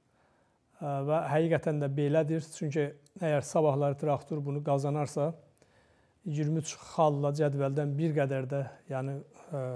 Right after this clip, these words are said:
nisbət ayrı timlərə fasilə açacaq, yuxarı gedəcək. E, və eyni zamanda elə bir tim məğlub edir ki, o həm də hərifdir, yəni o həm də, e, namizəddir qəhrəmanlığa, iki il dalbadala,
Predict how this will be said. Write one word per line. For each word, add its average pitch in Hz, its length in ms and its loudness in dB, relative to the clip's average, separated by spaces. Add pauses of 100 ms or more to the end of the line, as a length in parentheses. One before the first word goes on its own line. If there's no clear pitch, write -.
(460)
nisbət 151 420 -2
ayrı 143 300 -2
timlərə 139 420 -2
fasilə 147 460 -2
açacaq, 139 500 -4
yuxarı 139 400 0
gedəcək. 139 460 -2
E, - 1300 -8 (100)
və 147 200 6 (280)
eyni 160 280 0
zamanda 151 460 2 (380)
elə 165 220 4
bir 160 100 0
tim 160 220 -2 (100)
məğlub 147 400 2
edir 143 240 -2
ki, 165 240 -2
o 151 320 -4
həm 160 320 -2
də 156 140 2 (100)
hərifdir, 156 600 0
yəni 131 180 -10
o 135 80 -8
həm 143 240 -2
də, 143 160 2
e, - 840 -10 (180)
namizəddir 151 640 2
qəhrəmanlığa, 127 720 -2
iki - 220 -8
il 143 80 -4
dalbadala, 131 560 -4